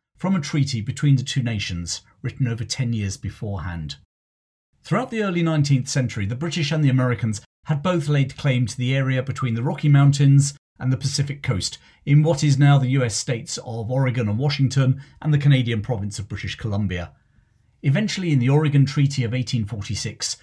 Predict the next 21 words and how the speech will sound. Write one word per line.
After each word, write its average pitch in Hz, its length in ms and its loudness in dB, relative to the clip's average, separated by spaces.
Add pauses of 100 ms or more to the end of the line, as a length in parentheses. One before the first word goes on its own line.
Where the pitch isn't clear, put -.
(240)
the 143 60 -4
two 226 200 -2
nations 151 480 2
agreed 143 320 2
to 135 80 -2
set - 260 -4
the 135 60 -2
border 107 480 -2 (300)
at - 100 -12
the 139 80 -4
forty-ninth 135 680 -2
parallel 101 600 -4 (100)
of 104 120 -6
north 107 280 -4
latitude, 98 540 -6 (320)
all 185 220 -2
the 175 100 0
way 135 200 2
from 107 200 -6
the 104 60 -2
mountains 139 680 0